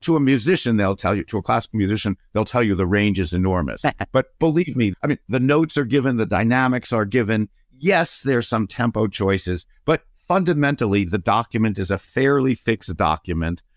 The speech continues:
Speaker 1: and it's limited in what you can do with it. But one of the things that's unique about the American Songbook is that it has survived by being changed. In other words, each generation comes along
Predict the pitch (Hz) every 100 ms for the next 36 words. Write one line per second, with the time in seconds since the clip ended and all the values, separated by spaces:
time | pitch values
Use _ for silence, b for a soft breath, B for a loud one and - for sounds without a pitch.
0 | _ 160 147 151 - _ 151 165 202 110
1 | 107 117 107 107 104 113 107 165 120 78
2 | - _ _ _ 127 120 180 214 156 -
3 | 127 101 - 117 120 110 98 95 98 104
4 | 104 95 - 160 160 104 82 _ _ 120
5 | 101 117 - 131 131 143 - 123 98 92
6 | 98 113 110 - - 90 90 92 90 -
7 | 87 82 - - - - - - 170 160
8 | 165 135 131 - _ 185 208 190 - 165
9 | 151 135 143 - 120 - - 147 117 113
10 | 107 139 127 92 85